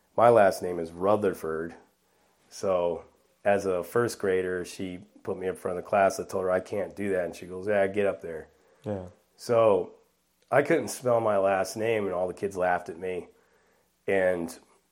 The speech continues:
Speaker 1: the teacher said, "You know what? Hey, everyone, you know, look at Jason. Make sure you study and study hard, because you could end up retarded like him."
Speaker 2: Wow.
Speaker 1: And this was a word, you know, retarded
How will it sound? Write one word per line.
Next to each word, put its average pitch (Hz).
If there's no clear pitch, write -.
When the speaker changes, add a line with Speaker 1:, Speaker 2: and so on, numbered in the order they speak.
Speaker 1:
the 104
teacher 101
said, 92
"You 101
know 95
what? 92
Hey, 113
everyone, 98
you 95
know, 92
look 120
at 110
Jason. 101
Make 104
sure -
you 104
study 117
and 95
study 98
hard, 80
because 95
you 110
could 107
end 101
up 95
retarded 98
like 87
him." 80
Speaker 2:
Wow. 92
Speaker 1:
And 107
this 151
was 120
a 92
word, 120
you 101
know, 92
retarded 98